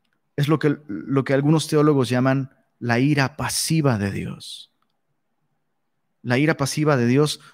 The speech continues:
consiste en dejar, cuando Dios deja de ejercer su influencia santificadora en una persona,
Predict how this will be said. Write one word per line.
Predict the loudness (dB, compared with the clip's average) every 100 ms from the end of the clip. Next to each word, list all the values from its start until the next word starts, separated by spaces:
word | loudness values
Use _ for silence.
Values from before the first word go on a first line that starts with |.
| _ -2
consiste | 2 2 2 4 4 2 0 0 -6 _ _ _ _ _ _ _ _ _ _ _ _ _
en | -4 -2 -2 -2
dejar, | -2 0 2 4 2 -2 -2
cuando | 2 4
Dios | 6 6 6 4
deja | 0 0 0
de | 0
ejercer | 0 -4 0 -2
su | 0 0
influencia | 0 0 0 2 2 0
santificadora | 0 -4 -4 -8 -4 -2 0 -2
en | -4
una | -6 -6
persona, | -10 -8 -10 -10